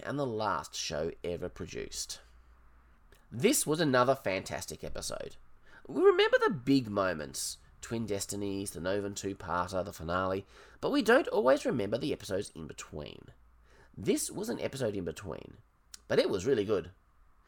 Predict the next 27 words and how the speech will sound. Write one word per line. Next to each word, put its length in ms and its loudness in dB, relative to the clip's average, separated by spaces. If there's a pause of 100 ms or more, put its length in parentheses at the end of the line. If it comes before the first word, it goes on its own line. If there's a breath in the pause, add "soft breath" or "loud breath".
(420 loud breath)
And 160 0
that 160 0
stuff 360 0
with 100 -4
Doctor 260 -6
Park, 480 -6
that 240 4
was 180 -2
really 260 -2
intense. 540 -4 (540)
The 100 4
writers 380 4
could 180 -2
very 300 0
easily 460 -2
have 180 -6
killed 240 -6
her 160 -4
off. 340 -6 (720 soft breath)
And 160 -6
where 200 2
would 120 4
that 180 2
leave 320 0
Eli 300 0
and 180 -2
Rush? 420 -4